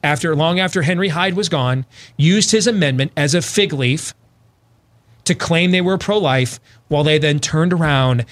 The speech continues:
and funded Planned Parenthood all of these years.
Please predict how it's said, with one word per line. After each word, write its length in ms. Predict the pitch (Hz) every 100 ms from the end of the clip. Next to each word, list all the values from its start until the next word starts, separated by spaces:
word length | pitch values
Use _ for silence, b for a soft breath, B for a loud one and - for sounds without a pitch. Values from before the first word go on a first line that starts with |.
| B -
and 180 | 139 135
funded 420 | - 156 147 139
Planned 300 | 147 139 139
Parenthood 420 | 151 127 123 127 -
all 400 | 113 113 117 120 120
of 180 | 117 117
these 420 | 117 113 110 -
years. 500 | - 113 98 78 -